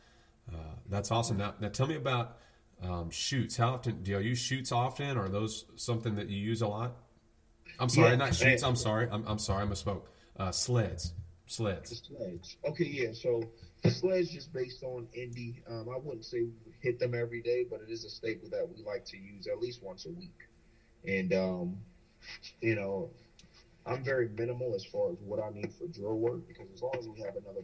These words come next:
Speaker 2: body in front of us, that's what we're gonna be going against.
Speaker 1: Right.
Speaker 2: All right, so I can live, die, and breathe on that. But, you know, we have a buckboard, which is just a long board. It's very stiff. All right, we usually use two guys on that.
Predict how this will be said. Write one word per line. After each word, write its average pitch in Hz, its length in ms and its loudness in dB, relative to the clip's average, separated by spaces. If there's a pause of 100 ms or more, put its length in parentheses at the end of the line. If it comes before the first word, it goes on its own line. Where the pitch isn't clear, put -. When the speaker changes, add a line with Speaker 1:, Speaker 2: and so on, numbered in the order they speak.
Speaker 2:
body 98 260 -6
in 180 60 -16 (120)
front 92 160 -10
of 87 80 -10
us, 92 140 -8
that's 120 240 -2
what 110 120 -2
we're 101 80 -10
gonna 90 120 -2
be 85 80 -12
going 85 220 -6
against. - 260 -14
Speaker 1:
Right. 87 240 -4 (580)
Speaker 2:
All 92 200 -2
right, 101 100 8
so 90 220 0
I - 80 2
can 101 200 -6
live, 101 200 -4
die, 98 220 -2
and 95 120 -6
breathe 95 220 -4
on 90 160 -4
that. 85 240 -6
But, 135 340 4 (540)
you 98 100 -4
know, 101 140 2
we 110 160 4
have 123 160 4
a 101 80 6
buckboard, 101 720 2 (120)
which 185 180 -8
is 175 80 -12
just - 160 -8
a 98 40 0
long 113 360 0
board. 107 500 -2 (140)
It's - 140 -12
very 110 320 -4
stiff. 120 560 2 (640)
All 98 140 -6
right, 98 120 2
we 95 100 -8
usually 110 380 0
use 110 200 -6
two - 220 -2
guys 107 440 4
on 98 180 -6
that. 107 380 -2